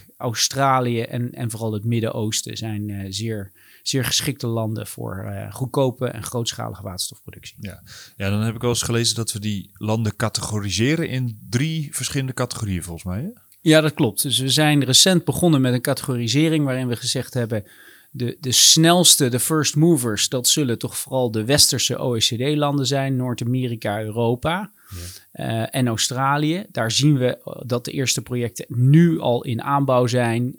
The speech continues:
Speaker 1: eh, en, en dan binnen een jaar, eh, verschillende waterstofstromen. Maar veel van die waterstofstromen zijn voor lokaal gebruik.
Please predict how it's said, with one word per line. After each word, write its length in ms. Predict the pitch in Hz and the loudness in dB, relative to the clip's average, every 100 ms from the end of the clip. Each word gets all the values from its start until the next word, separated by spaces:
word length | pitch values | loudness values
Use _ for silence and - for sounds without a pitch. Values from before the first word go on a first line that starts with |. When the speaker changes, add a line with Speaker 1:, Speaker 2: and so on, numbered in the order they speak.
| _ | _
Speaker 1:
eh, 600 | - 113 104 104 110 - | -10 -8 -6 -8 -8 -8
en, 140 | 120 | -10
en 160 | - 117 | -6 -6
dan 160 | 113 113 | -4 -2
binnen 280 | 131 120 | 0 2
een 100 | 113 | 0
jaar, 500 | 110 110 101 104 101 | 0 0 0 -2 -4
eh, 320 | - 113 110 107 | -6 -8 -8 -8
verschillende 420 | 104 - - 113 | -8 -8 -6 -4
waterstofstromen. 920 | 107 104 98 - - - 110 104 107 - | -2 -2 -4 -2 -2 -2 -4 -4 -4 -4
Maar 200 | 120 123 - _ _ | -4 -6 -10 _ _
veel 260 | - 156 | 2 4
van 120 | 147 143 | 4 2
die 120 | 127 | 2
waterstofstromen 680 | 135 139 - - - 123 117 | 2 2 0 -2 -2 -2 0
zijn 140 | 113 | -2
voor 140 | 107 | -2
lokaal 420 | 107 101 - 117 151 | -4 -2 0 0 2
gebruik. 560 | - 151 151 247 - | 0 -2 -4 -4 -12